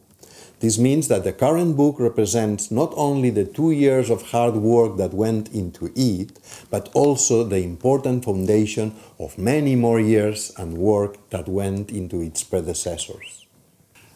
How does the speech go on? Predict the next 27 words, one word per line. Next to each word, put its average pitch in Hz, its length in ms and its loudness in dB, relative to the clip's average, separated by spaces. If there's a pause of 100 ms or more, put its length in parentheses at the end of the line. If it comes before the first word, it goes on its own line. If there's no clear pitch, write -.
Links 185 240 2
Editions 127 720 0
was 101 200 -2
founded 135 480 0
to 113 120 -4
produce 127 640 -2
the 98 100 -4
first 139 300 -2
work 120 340 2
to 110 100 -2
treat 131 300 -2 (140)
and 107 280 -4
illustrate 110 800 -2
all 117 240 4
the 98 120 0
birds, 80 520 -8 (160)
the 85 100 -10
Handbook 127 600 -4
of - 160 -10
the 90 80 -8
Birds 98 280 -6
of 78 140 -12
the - 80 -12
World, 160 500 -4
H 87 320 -8
B 90 60 -10
W, 135 560 -6